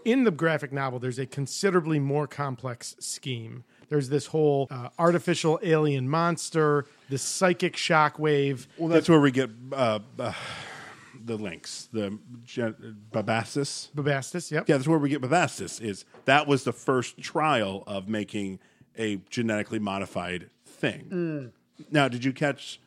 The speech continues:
Speaker 2: So in, in the movie, we'll get, we'll, we'll go there.
Speaker 1: Yep.
Speaker 2: Instead of it being a giant explosion at the end, it is this genetically modified squid that's supposed to look like
Speaker 1: It's an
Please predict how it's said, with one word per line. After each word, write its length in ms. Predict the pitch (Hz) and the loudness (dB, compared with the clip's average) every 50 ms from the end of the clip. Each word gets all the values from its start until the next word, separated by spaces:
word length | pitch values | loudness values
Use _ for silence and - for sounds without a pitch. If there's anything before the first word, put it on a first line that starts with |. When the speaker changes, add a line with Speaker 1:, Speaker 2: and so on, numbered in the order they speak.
| _ _ _ _ _ | _ _ _ _ _
Speaker 2:
So 180 | - 165 151 151 | 0 2 2 2
in, 280 | 143 151 151 147 147 147 - | 2 0 0 0 -2 -4 -6
in 160 | 143 139 127 | -6 -4 -2
the 80 | 123 120 | -2 -2
movie, 320 | 131 170 233 220 156 135 | 0 0 -2 0 0 0
we'll 160 | 123 117 113 107 | 0 0 0 0
get, 180 | 117 123 117 - 123 135 135 | -2 -4 -6 -8 -12 -8 -6
we'll, 240 | 131 123 120 117 113 - _ | -4 -4 -4 -4 -8 -10 _
we'll 160 | 127 123 123 | -6 -6 -4
go 220 | 120 131 131 127 117 | -2 0 0 2 2
there. 320 | 98 95 90 87 92 95 - - _ - | 0 -2 -4 -4 -8 -10 -12 -12 _ -4
Speaker 1:
Yep. 160 | 156 175 - _ _ _ | -4 -4 -4 _ _ _
Speaker 2:
Instead 280 | - 127 131 120 139 135 | -2 -2 2 2 2 2
of 60 | 127 | 2
it 100 | 131 120 | 0 -2
being 180 | 120 120 113 107 | -2 -2 -2 -2
a 60 | 107 | -4
giant 320 | 107 - 110 104 101 98 98 | -2 -2 -2 -2 -2 -4 -6
explosion 640 | 98 - - - - 147 147 151 160 147 120 117 104 | -8 -10 -14 -10 -6 -2 0 2 2 2 0 0 -4
at 120 | 98 90 | -4 -4
the 140 | - 95 90 | -6 -8 -10
end, 340 | 87 82 85 82 85 87 - _ _ _ _ _ _ | -8 -12 -12 -12 -14 -16 -18 _ _ _ _ _ _
it 140 | 113 117 | -2 -2
is 160 | 120 113 - - | 0 -2 -2 -2
this 320 | 113 107 101 - - - - _ _ _ - - - - - | -4 -4 -4 -4 -8 -12 -16 _ _ _ -16 -14 -12 -10 -6
genetically 500 | - 131 143 143 156 165 160 147 - 151 | -2 -2 0 2 0 0 0 0 -2 -2
modified 520 | 139 131 127 127 127 - - 110 107 98 - | -2 0 -2 -2 -2 -2 -2 -4 -4 -6 -8
squid 760 | - - - - - 151 151 151 135 113 95 95 92 98 - _ | -8 -10 -8 -8 -6 -2 0 2 2 0 0 -4 -10 -14 -14 _
that's 140 | - 101 - | -12 -10 -8
supposed 280 | - - 120 113 - - | -2 -2 -2 -2 -2 -4
to 60 | - 107 | -8 -8
look 400 | 104 104 110 117 113 117 - - | -6 -4 -4 -4 -4 -4 -8 -8
like 500 | 113 104 95 92 92 90 - - - - _ _ _ _ | -6 -4 -4 -4 -6 -8 -10 -16 -20 -20 _ _ _ _
Speaker 1:
It's 220 | - 165 127 - 156 | -4 -4 -2 -2 -4
an 160 | 139 151 | -4 -4